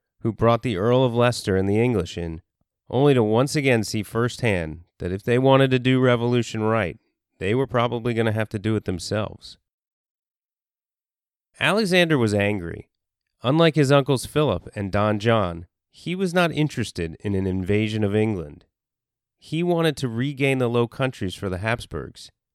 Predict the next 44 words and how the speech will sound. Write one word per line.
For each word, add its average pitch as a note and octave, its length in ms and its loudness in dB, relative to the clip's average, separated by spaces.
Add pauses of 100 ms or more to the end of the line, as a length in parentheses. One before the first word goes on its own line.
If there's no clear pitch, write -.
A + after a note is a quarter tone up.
(180)
and G#2+ 80 -4
although B2+ 240 4
many B2 320 2
of E3+ 120 0
his D3+ 160 -4
men D3 200 0
had F#2+ 220 -4
died G#2+ 260 -2
of G#2+ 140 -6
disease G#2 500 -4
waiting G2 320 -2
for G#2 160 -8
the G2 140 0
Armada, F#2+ 520 -2 (460)
he G#2 180 -8
had C3 300 -4
gathered C3+ 380 -2
an A#2+ 100 2
army, A#2+ 440 0 (280)
with G#2+ 140 -8
nothing B2+ 320 2
to B2 80 -4
do A2 180 0
now A2 480 0
but - 180 -6
turn A2+ 280 0
their A2+ 160 2
attention F#2+ 460 -4
to F#2+ 100 -4
the F#2 100 -4
Netherlands. G2 720 -2 (1400)
In B2+ 100 2
the C3 100 6
fall E3+ 400 0
of F#3 100 0
fifteen D3+ 520 -2
eighty-eight, A#2+ 540 0 (480)
Alexander C#3 640 0
set A#2 260 -2
out A#2 220 -2
for G2+ 120 -6
Bergen G#2+ 400 0
op G#2+ 220 0
Zoom, F#2+ 420 -4